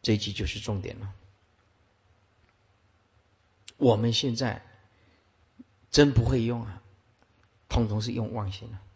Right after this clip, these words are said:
而且停不下来了，停不下来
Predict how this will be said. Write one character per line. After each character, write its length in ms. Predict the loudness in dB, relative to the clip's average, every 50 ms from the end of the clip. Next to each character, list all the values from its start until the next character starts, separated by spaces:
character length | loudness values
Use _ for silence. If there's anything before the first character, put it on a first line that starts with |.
| _ _ _ _ _ _ _ _ _ _ _ _ _ _ _ _ _ _ _ _ _ _ _ _ _ -20 _ _ _
而 120 | -2 -2 0
且 100 | 0 -2 -4
停 240 | -2 -2 -2 0
不 80 | 0 -2
下 220 | -2 -2 -2 -2
来 180 | -4 -4 -6 -6
了， 140 | -8 -8 -10 -10 -14 -20 -20 _ _ _ _ _ _ _ _ _ _ _ _ _ _ _ _ _ _ _ _ _ _ _ _ _ _ _ _ _ _ _ _ _ _ _ _ _ _ _ _ _ _ _ _ _ _ _ _ _ _ _ _ _ _ _ _ _ _ _ -6
停 160 | -2 0 0
不 80 | 2 0
下 240 | 0 0 -2 -2
来 200 | -4 -8 -12 -14